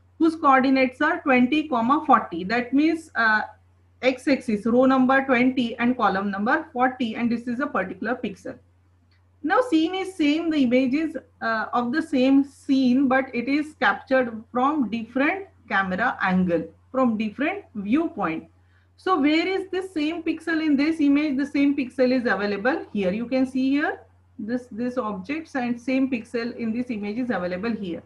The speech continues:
So in this image, what are the coordinates of same pixel? Here the coordinates of this pixel are twelve, comma zero.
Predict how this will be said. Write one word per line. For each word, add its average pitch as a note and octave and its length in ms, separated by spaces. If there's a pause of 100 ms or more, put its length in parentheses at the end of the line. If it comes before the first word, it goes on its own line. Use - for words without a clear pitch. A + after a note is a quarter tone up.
(600)
So F#4+ 180
in E4+ 200
this F#4+ 200
image, D4 440
what C#4 240
are D#4+ 100
the E4+ 180
coordinates C#4 720
of E4 200
same D#4 480
pixel? F4 600
Here D4+ 340
the D4+ 120
coordinates D4 680
of C#4+ 220
this C4 160
pixel A#3 420
are C4 180
twelve, G3+ 280
comma G#3+ 340
zero. F3 340